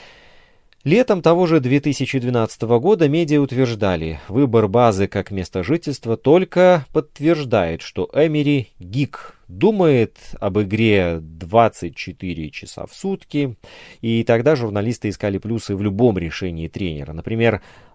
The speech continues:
а, несколько дней писали о надувных фигурах, которые испанец внедрил в тренировочный процесс. А, тренировка красно-белых проходила на трех полях. Испанский наставник проводит занятия с максимальной интенсивностью,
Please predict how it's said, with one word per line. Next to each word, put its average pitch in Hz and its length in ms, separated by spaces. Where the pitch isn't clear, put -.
а, 92 320
несколько 110 480
дней 117 380
писали 98 420
о 95 60
надувных 98 480
фигурах, 110 680
которые 98 360
испанец 98 480
внедрил 95 360
в - 60
тренировочный 92 640
процесс. 90 580
А, 87 180
тренировка 117 640
красно-белых 123 920
проходила 135 520
на 117 160
трех 156 240
полях. 87 680
Испанский 92 640
наставник 117 600
проводит 95 380
занятия 95 420
с - 120
максимальной 110 580
интенсивностью, 117 960